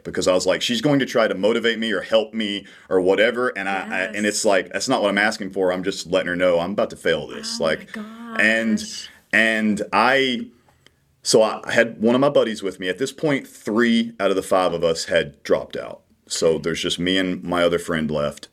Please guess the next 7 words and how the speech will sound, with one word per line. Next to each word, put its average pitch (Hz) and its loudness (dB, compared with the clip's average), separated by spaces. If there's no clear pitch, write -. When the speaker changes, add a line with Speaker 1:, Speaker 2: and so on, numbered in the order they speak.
Speaker 1:
And 92 0
so 196 4
interesting, 131 0
man. 104 2
And 101 -4
I'm 120 0
so, 180 2